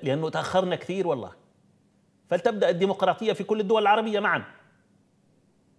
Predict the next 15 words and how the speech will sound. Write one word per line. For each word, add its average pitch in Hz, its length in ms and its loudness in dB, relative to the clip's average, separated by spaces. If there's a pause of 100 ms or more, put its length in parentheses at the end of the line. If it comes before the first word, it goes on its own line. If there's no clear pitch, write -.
(1800)
لكن 151 280 0
للأسف 175 320 -2 (240)
نحن 156 300 -8
لا 170 120 0
تأتينا 165 460 -6
إلا 165 160 0
الانقلابات. 165 560 -8
في 143 140 4
تونس 170 680 4 (380)
الرجل، 151 360 10
يعني، 143 400 8 (420)
جاء 165 280 10
من 160 100 4
خلال 165 280 10
الصندوق 175 640 10